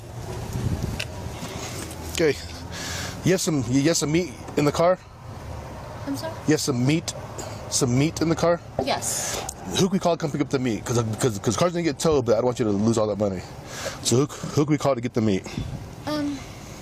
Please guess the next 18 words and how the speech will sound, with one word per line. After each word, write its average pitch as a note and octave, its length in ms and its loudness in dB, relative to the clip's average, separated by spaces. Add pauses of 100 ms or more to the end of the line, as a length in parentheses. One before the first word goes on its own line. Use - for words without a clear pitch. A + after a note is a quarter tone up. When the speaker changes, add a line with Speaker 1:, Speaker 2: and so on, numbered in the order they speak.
(1700)
Speaker 2:
my C4 140 -2
boyfriend. A#3+ 480 -4 (100)
Speaker 1:
Okay. C#3+ 220 2 (680)
How B2+ 100 2
do B2 80 6
you, B2 60 6
Speaker 2:
Um, - 60 2 (680)
Speaker 1:
how C3+ 100 2
do B2+ 60 0
you, A#2+ 60 4
how B2 80 4
do A#2+ 60 2
you B2 60 4
unlock A2+ 200 2
your A2+ 60 0
phone? G2+ 280 0 (840)
Speaker 2:
Um, C4+ 300 2 (380)
it's - 260 0